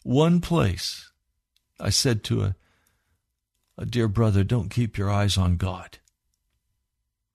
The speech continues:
Keep your eyes on Jesus." You have to be in Jesus. That's what Paul says. "There's no condemnation for those who are in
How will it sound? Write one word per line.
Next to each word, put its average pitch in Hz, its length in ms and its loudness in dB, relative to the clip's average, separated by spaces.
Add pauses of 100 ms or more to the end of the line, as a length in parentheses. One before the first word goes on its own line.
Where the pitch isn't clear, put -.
(880)
Keep - 240 -4
your 107 100 0
eyes 104 220 4
on 87 180 0
Jesus." - 680 0 (1900)
You 131 120 -2
have 123 180 2
to 127 80 0
be 120 260 -4
in 160 460 2
Jesus. 117 760 0 (280)
That's 147 260 0
what - 160 4
Paul 147 240 4
says. 147 520 2 (480)
"There's 135 220 2
no 175 220 4
condemnation 151 880 2
for 147 160 2
those 151 340 2
who 156 100 0
are 139 120 -2 (180)
in 180 380 2